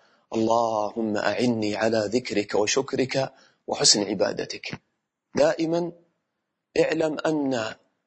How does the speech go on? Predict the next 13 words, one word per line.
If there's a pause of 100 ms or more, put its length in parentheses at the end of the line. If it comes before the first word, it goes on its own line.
(320)
التوفيق
للعبادة
فضل
من
الله
تعالى
عليك، (560)
فنسأل
الله
تعالى
أن
يوفقنا
فيها